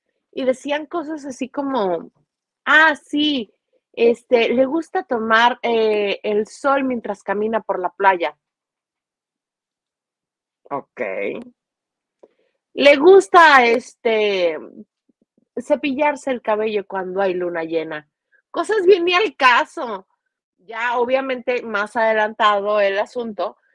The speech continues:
ya sí nos dieron algunas pistas que dijimos, "Claro, es Ernesto D'Alessio", que, este, "Ay, porque tiene el alma en un cajón". Recordemos que ese fue su primer sencillo como solista.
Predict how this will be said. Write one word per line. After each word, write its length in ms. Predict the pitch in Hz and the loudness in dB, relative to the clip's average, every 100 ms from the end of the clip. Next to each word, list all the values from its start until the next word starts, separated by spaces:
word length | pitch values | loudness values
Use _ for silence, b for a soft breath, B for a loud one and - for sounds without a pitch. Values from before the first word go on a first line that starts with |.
| _ | _
ya 320 | 208 208 220 | -10 -4 -2
sí 160 | 240 214 | -2 -6
nos 160 | 202 202 | -4 -4
dieron 260 | 185 202 | -4 -4
algunas 380 | 190 160 165 233 | -4 -4 -8 -10
pistas 300 | 196 185 190 | -12 -14 -14
que 100 | - | -12
dijimos, 360 | 180 185 180 _ | -10 -10 -10 _
"Claro, 260 | - 226 208 | 0 0 0
es 100 | 175 | -4
Ernesto 380 | 185 170 160 185 | -10 -10 -10 -4
D'Alessio", 420 | 185 170 170 165 _ _ _ _ _ _ - | 0 0 -2 -10 _ _ _ _ _ _ 0
que, 540 | 214 202 196 190 202 | 4 4 4 2 0
este, 800 | 196 _ - 202 190 185 180 170 _ _ - | -2 _ -6 -2 -2 0 0 -2 _ _ -10
"Ay, 240 | 226 262 | -2 -2
porque 220 | 262 240 | -2 -4
tiene 240 | - 240 247 | -4 -2 2
el 100 | 254 | 4
alma 240 | 233 240 | 4 4
en 80 | 240 | -4
un 100 | 240 | -2
cajón". 540 | 240 233 - 220 214 - | 0 0 0 -4 -4 -14
Recordemos 640 | 147 143 139 139 139 156 | -14 -12 -10 -8 -8 -10
que 340 | - 156 156 165 | -4 -2 0 0
ese 300 | - 165 170 - | -2 -4 -4 -4
fue 160 | 156 | -6
su 180 | - 156 | -4 -8
primer 300 | 156 147 139 | -6 -6 -8
sencillo 420 | - 156 156 156 | -12 -12 -6 -6
como 220 | 160 160 | -4 -6
solista. 500 | - 180 208 - 160 | 2 4 4 2 -8